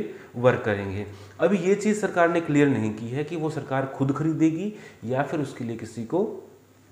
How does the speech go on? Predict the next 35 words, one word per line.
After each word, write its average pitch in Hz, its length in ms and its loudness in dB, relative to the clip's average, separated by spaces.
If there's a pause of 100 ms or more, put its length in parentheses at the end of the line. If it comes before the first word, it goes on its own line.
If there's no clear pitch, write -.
(680)
hire 123 280 4
करेगी, 104 300 -6
लेकिन 151 400 -2 (300)
आपके 120 260 0
पास 147 200 0
option 123 340 -2
है 135 80 -2
कि 143 100 -4
आप 139 140 -2
कहीं 131 240 0
भी 123 140 -4
market 110 360 -4
में 127 140 -6
बेच 98 160 -4
सकते - 340 -12
हैं। 90 220 -14 (320)
तो 120 60 -16
scrap 139 340 2
business 151 380 0
में 147 100 0
अगर 139 120 2
आप 135 160 0
आना 120 200 0
चाहते 110 360 -8
हैं 123 260 -10 (440)
तो 165 280 6
इसके 143 260 -2
लिए 139 180 2
आपको 131 240 -2
पूरी 127 260 -4
जो 123 140 -4
है, 123 280 -2
अ, 104 160 -4
मैं 120 240 0
एक 117 200 -4